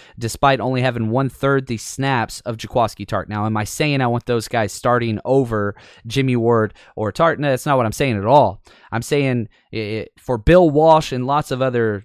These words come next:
draft kind of analysis that, analysts out there, ball skills the number two most important thing. We have none. And so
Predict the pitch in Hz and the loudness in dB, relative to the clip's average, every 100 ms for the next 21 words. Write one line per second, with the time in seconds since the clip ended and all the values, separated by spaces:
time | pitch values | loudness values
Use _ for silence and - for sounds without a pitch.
0 | 101 - 117 139 135 - - - 135 120 | -14 -10 -2 0 0 -2 -18 -8 -4 -4
1 | 104 110 131 160 139 - 123 - 123 - | -4 0 4 4 4 -2 -10 -4 -4 -2
2 | 135 151 123 - 143 214 127 113 - - | -2 -2 -2 0 0 0 0 -4 -6 -20
3 | _ - - _ 107 - 165 294 - 156 | _ -20 -20 _ -6 2 4 4 2 -2
4 | 151 147 156 175 - 202 202 180 208 180 | -2 -2 -4 -4 -4 -4 -4 -2 -2 -2
5 | 214 285 220 - _ _ - 98 95 113 | -2 0 -2 -6 _ _ -14 -12 -6 0
6 | 240 240 175 147 131 95 _ _ _ - | 4 6 4 2 0 -2 _ _ _ -14
7 | 117 120 113 143 131 123 | -10 -8 -6 0 2 2